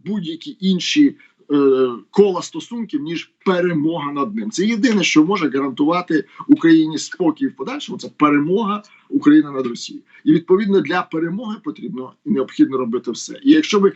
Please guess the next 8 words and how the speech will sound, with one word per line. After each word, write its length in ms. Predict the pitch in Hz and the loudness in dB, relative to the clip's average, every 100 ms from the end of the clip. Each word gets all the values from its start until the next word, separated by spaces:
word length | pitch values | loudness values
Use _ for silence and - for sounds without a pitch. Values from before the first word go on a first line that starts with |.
| - | -4
візьмемо 520 | 147 208 180 196 202 - - | -8 -6 -2 -2 -2 -4 -4
інший, 480 | 226 202 - 117 110 | -2 0 -2 -6 -8
найголовніший 680 | 131 131 165 190 190 147 135 | -6 0 4 4 2 -2 -6
тригер, 360 | - 123 113 | -8 -14 -12
е, 40 | - - - - | -14 -18 -20 -14
роз'єднаності, 920 | - 139 151 123 151 123 120 120 - 117 | -2 2 4 6 4 4 -4 -8 -6 -6
це 460 | - 147 131 127 - | -2 -2 -2 -4 -10
закон 680 | - 135 135 151 156 143 135 | -6 -4 0 4 4 4 -6